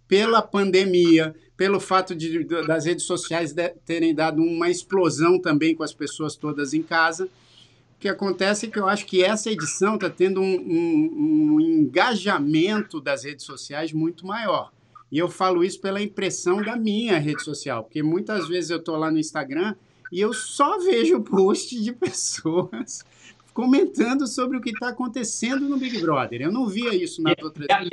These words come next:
Speaker 2: é um negócio, né, Jair, que é de uma mídia antiga, né, que é a televisão, e
Speaker 1: É.
Speaker 2: as pessoas não ficam na televisão mais, né?
Speaker 1: Uhum.
Speaker 2: Ela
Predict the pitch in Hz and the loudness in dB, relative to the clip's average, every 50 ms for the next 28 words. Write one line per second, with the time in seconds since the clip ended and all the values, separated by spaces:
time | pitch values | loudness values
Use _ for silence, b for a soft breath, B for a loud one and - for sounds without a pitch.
0 | - 208 - 262 254 - - 175 196 220 254 262 - - - 208 190 208 214 - | -6 -8 -8 -10 -10 -12 -8 -8 -6 -4 -4 -6 -6 -8 -12 -10 -8 -6 -6 -6
1 | 190 180 175 175 190 202 - - 208 202 202 202 214 226 214 196 175 170 180 214 | -6 -6 -6 -6 -8 -10 -10 -6 -6 -6 -6 -4 -4 -2 -2 -4 -4 -6 -8 -8
2 | 254 254 262 277 285 285 - 214 202 - - - - 165 202 247 277 277 220 - | -8 -8 -10 -12 -12 -12 -8 -8 -8 -8 -8 -12 -12 -10 -10 -8 -6 -6 -6 -6
3 | 339 - - - - _ _ _ _ _ - 196 170 170 - 175 180 175 165 160 | -6 -8 -8 -10 -16 _ _ _ _ _ -6 -4 -4 -4 -2 -4 -4 -4 -4 -6
4 | 123 131 143 143 165 - - _ _ _ _ _ _ _ _ _ _ _ - 143 | -4 -4 -2 -2 -2 -6 -8 _ _ _ _ _ _ _ _ _ _ _ -2 0
5 | 180 180 180 - 202 208 - 233 247 247 254 254 226 - - 240 285 294 285 277 | 0 0 0 -2 -6 -6 -4 -6 -6 -6 -6 -8 -10 -10 -6 -6 -6 -4 -2 -2
6 | 262 226 - 214 208 190 180 170 147 151 165 151 143 135 127 120 120 - 110 123 | -2 -2 -2 0 0 0 -2 -2 -4 -2 -2 -2 -2 -2 -2 -2 -2 -2 -4 -4
7 | 123 127 - 165 170 180 180 - _ | -2 -2 -2 -2 -2 -4 -6 -6 _